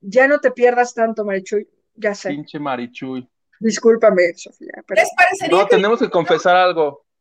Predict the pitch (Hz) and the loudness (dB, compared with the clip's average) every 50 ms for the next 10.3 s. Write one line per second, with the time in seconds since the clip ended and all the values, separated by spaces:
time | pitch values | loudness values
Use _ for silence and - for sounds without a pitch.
0 | _ - 135 135 135 143 143 143 - 180 185 180 190 180 190 185 185 170 151 147 | _ -6 -4 -4 -2 -2 -4 -6 -6 -8 -6 -4 -4 -4 -4 -4 -2 -2 0 0
1 | 151 156 170 165 170 160 135 127 120 117 120 120 135 143 143 135 127 139 143 151 | 0 -2 -4 -4 -4 -6 -6 -6 -6 -6 -8 -8 -6 -2 -2 -2 -2 -2 -4 -8
2 | 143 143 139 131 135 135 135 135 123 123 117 - - 135 127 - _ _ _ _ | -6 -4 -2 -2 -2 -2 -2 -4 -6 -8 -10 -10 -10 -12 -14 -14 _ _ _ _
3 | _ _ _ _ _ _ _ _ _ - - _ _ _ - - 214 214 220 208 | _ _ _ _ _ _ _ _ _ -20 -20 _ _ _ -10 -8 -6 -4 -6 -6
4 | 202 - _ _ _ _ _ - - 240 254 247 311 320 - 320 311 311 311 285 | -8 -12 _ _ _ _ _ 0 2 4 4 4 4 4 2 4 4 4 4 4
5 | 254 254 240 240 262 262 269 269 262 262 - 262 262 269 254 233 214 208 - - | 2 2 2 4 4 4 4 4 0 0 2 2 4 4 4 0 0 -2 -2 -10
6 | _ _ _ _ _ _ _ _ _ _ _ - 679 784 - - 311 - - 370 | _ _ _ _ _ _ _ _ _ _ _ -20 -6 0 2 4 4 6 6 6
7 | 392 392 392 415 392 392 381 392 381 403 392 392 370 339 - 285 294 294 285 311 | 4 4 2 2 2 2 2 2 2 0 0 -2 -4 -2 0 2 2 4 4 2
8 | 311 302 320 330 320 349 392 392 392 294 302 330 339 339 320 320 339 339 302 302 | 2 2 2 2 2 2 -2 -4 -4 -2 2 4 4 4 4 2 -2 -2 0 0
9 | 294 294 294 302 320 294 285 269 247 254 _ - - 494 - - 554 - - - | 0 0 -2 -6 -2 0 0 0 0 -4 _ -6 -6 -6 -2 -2 -2 -2 0 0
10 | 554 - - 247 330 381 | -2 -2 -2 -2 -6 -6